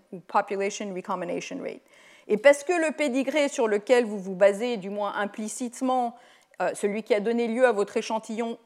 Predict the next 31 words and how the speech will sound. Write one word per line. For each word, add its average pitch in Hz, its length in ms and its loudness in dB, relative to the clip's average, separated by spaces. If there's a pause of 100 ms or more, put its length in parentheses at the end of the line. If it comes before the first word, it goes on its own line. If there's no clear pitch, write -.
(140)
contient 240 380 -4
un 190 120 -2
très 285 260 2
grand 240 220 0
nombre 240 220 0
de 190 100 0
méioses, 220 560 0
vous 196 180 -8
pouvez 233 300 -2
estimer 240 400 -2
des 214 140 -4
taux 269 280 -2
de 226 80 -2
recombinaison 214 800 -4
le 190 180 0
long 220 260 -2
du 196 120 -4
génome 196 380 0
avec 208 260 2
une 214 140 -6
grande 233 260 -4
résolution, 202 640 -10 (160)
de 185 120 -10
l'ordre 190 320 0
de 170 80 -10
kilobases, - 580 -10
de, 185 160 -2
de 175 200 -6
dizaines 190 420 0
de 165 60 -8
kilobases. - 640 -12